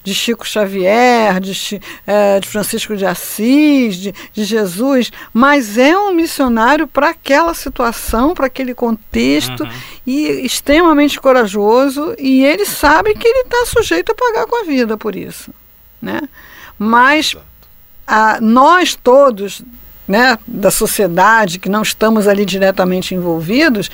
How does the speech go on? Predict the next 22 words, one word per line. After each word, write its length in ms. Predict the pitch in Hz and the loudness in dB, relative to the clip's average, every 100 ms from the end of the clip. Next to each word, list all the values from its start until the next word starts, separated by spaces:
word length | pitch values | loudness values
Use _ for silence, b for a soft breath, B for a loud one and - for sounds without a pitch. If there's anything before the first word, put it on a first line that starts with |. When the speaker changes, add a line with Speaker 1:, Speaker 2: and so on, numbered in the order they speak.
| B B B | B B B
Speaker 1:
nós 340 | 208 247 294 - | 2 4 4 0
todos 440 | - 220 277 285 | 2 4 4 2
estamos 440 | 294 - 247 240 226 | -2 0 0 0 -2
recebendo 500 | 220 - 196 190 185 | -2 -2 -2 -2 -2
a 40 | |
mensagem 640 | 170 170 - 185 220 240 | -4 -6 -2 2 2 2
de 140 | 226 220 | -2 -6
que 140 | 208 | -4
é 180 | 180 214 | 0 0
possível, 800 | - 247 - - 214 247 277 359 | -2 -6 -6 -2 2 4 2 0
sim. 460 | - - 175 160 170 - - - - - - - - | -4 -2 0 0 -4 -12 -20 -20 -20 -20 -20 -18 -4
É 140 | 165 | -4
possível 640 | - 285 - - 151 156 - - - - - - - - - - | -2 -6 -4 -6 -6 -10 -18 -20 -20 -20 -20 -20 -20 -20 -20 -8
fazer, 500 | 190 190 175 - 143 - - - - - - - | 0 0 -2 -8 -10 -18 -20 -20 -20 -20 -20 -4
né? 280 | 160 170 240 - B B 185 | 2 4 2 -2 B B -2
Oferecer 720 | 175 202 190 175 - 220 240 | 0 4 4 2 0 4 6
outros 380 | 214 202 202 190 | 6 4 0 -6
caminhos, 800 | - 175 160 175 202 220 202 190 | -2 -2 0 0 0 2 0 -2
tirar 360 | - 208 208 233 | 2 4 4 2
pessoas 540 | 202 185 - 208 185 | 0 -2 2 2 2
desses 360 | 190 190 - - | 0 -4 -6 -8
caminhos, 640 | 175 165 170 208 220 - | -4 -2 2 2 0 -2